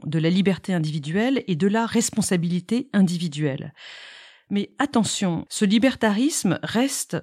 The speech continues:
ancré plutôt à droite et fonctionne dans la société de marché. C'est là la différence principale avec les anarchistes européens qui, eux, sont plutôt ancrés à gauche et qui sont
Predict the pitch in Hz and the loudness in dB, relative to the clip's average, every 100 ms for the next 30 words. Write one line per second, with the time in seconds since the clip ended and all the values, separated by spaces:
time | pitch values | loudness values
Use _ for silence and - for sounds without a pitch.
0 | _ 226 240 - 269 - 233 269 277 185 | _ 0 0 2 -2 0 -2 0 0 0
1 | 151 175 208 277 - 143 - - - - | 0 0 -2 -2 -8 -12 -12 -20 -20 -20
2 | _ _ _ - 240 233 - 254 - 277 | _ _ _ -2 0 0 0 0 2 2
3 | 302 262 - 170 240 254 170 247 - 220 | 4 2 0 2 4 2 2 0 0 0
4 | 247 208 175 - 180 - - - - - | 2 2 0 -6 -10 -12 -20 -20 -20 -20
5 | _ _ _ - - 240 285 277 185 196 | _ _ _ -8 0 2 4 4 4 4
6 | 240 233 - 226 - 220 247 233 196 156 | 4 2 2 -2 -2 -2 -2 0 0 0
7 | 175 185 190 208 190 - 226 175 156 175 | 0 2 2 2 2 -2 -2 0 2 2
8 | 175 220 302 330 208 - 269 254 185 - | 2 2 2 0 -4 2 2 2 0 0
9 | 220 233 - 208 - 214 190 175 139 233 | 0 0 2 0 0 -2 0 0 2 2
10 | 349 - - 190 196 - 302 | 2 -2 -4 -4 -2 2 2